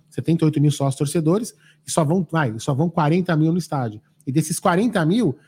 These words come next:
nem todos são avante, porque sobra um pouco pra venda comum, tem as cadeiras da W Torre. Então tem muitos palmeirenses que também ajudam o, o Palmeiras. Tem vários, inclusive, inscritos do canal que são de Manaus,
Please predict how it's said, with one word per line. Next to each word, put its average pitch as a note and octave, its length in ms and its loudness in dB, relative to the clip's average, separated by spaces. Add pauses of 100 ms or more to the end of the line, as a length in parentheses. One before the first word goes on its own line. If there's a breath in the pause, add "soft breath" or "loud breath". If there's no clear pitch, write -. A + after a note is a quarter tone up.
(220 soft breath)
nem A3+ 220 2
todos G3 380 0
são F3+ 200 -2
avante, F3+ 460 -2
porque A3+ 400 -6
sobra G3+ 380 0
um G#3+ 40 0
pouco F#3+ 280 -4
pra G#3+ 140 -2
venda F#3+ 220 0
comum, F#3+ 380 0
tem D#3+ 140 0
as D3+ 80 -2
cadeiras E3 260 -2
da E3+ 60 -2
W F3 240 -2
Torre. C3 300 -2 (360 soft breath)
Então G3+ 220 -2
tem C#4 160 2
muitos A3+ 240 2
palmeirenses G3 340 0
que - 80 -16
também A3+ 240 -2
ajudam A3+ 540 0
o, D3 240 -4
o C3+ 40 -4
Palmeiras. C#3+ 480 -2 (300 soft breath)
Tem A3 100 -2
vários, G3+ 240 -2
inclusive, F#3+ 300 0
inscritos F3 320 -2
do D#3 80 -2
canal D3 320 -2
que - 80 -20
são E3+ 80 -4
de D#3+ 120 0
Manaus, D3+ 640 0